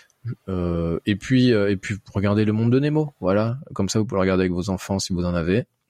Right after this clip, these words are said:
ou juste pour la, pour la musique ou le, le good mood, euh, de, du film, même si on n'est pas sur de la Sharksploitation et du film de requin.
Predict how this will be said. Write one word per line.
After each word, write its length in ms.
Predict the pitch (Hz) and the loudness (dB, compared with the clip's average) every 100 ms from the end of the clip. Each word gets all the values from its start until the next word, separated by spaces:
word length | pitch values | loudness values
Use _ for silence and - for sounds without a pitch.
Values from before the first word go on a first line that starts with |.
| _ - | _ -2
ou 120 | 117 101 | 0 2
juste 240 | 110 - | 0 -2
pour 100 | 92 | -2
la, 280 | 85 82 85 | 0 0 0
pour 120 | - | 0
la 80 | 92 | 0
musique 440 | 90 85 87 101 - | 0 -2 -4 -4 -6
ou 80 | |
le, 160 | 76 78 - _ _ | -8 -8 -14 _ _
le 120 | 104 | 0
good 200 | 107 117 | 2 2
mood, 280 | 117 117 120 | 2 2 2
euh, 180 | 98 92 | 0 0
de, 240 | 92 95 | -2 -4
du 180 | - 92 | -4 -6
film, 280 | - 98 104 | -2 -2 0
même 160 | 85 87 | -2 -2
si 100 | 92 | -4
on 40 | |
n'est 100 | 80 | -2
pas 140 | - 87 | -2 -2
sur 200 | 85 80 | -4 -8
de 80 | 58 | -6
la 100 | 78 | -6
Sharksploitation 720 | - 92 - 92 92 - 95 92 | -4 -6 -4 -4 -4 -2 -2 0
et 60 | |
du 120 | 90 | -2
film 220 | - 92 87 | -2 -2 0
de 80 | |
requin. 300 | 85 - 101 | -2 -2 -4